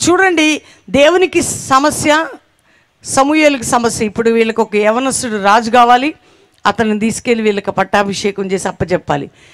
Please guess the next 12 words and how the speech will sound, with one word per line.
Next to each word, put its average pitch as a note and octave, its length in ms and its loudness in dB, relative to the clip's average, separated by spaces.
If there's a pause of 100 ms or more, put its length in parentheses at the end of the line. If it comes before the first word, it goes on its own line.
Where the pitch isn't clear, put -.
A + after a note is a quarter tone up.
(220)
ఈ C4 140 -2
ప్రణాళికలోనే C#4+ 1120 2 (420)
ఈ A3 260 0
ఇంటిలో C#4 640 4
ఈ A3 280 -2
సౌలు C4 640 4 (120)
తండ్రి B3 400 2
దగ్గర G#3 320 2
రెండు, G#3+ 260 0 (320)
కొన్ని G#3+ 200 0
గార్ధబొమ్మ B3+ 760 4
తప్పిపోతే A#3 600 0